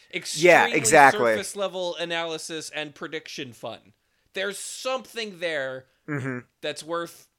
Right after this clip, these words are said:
Speaker 2: talking about, discussing, or engaging with.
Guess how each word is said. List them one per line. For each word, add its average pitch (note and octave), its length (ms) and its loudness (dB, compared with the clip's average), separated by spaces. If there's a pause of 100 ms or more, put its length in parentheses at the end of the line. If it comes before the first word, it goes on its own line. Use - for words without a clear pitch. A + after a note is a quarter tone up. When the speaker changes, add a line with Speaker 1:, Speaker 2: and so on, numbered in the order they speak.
(160)
Speaker 2:
talking D3 500 -6
about, A#2 440 -6 (240)
discussing, B2 720 -10 (220)
or B2 380 -8 (220)
engaging C3+ 680 -8
with. - 360 -20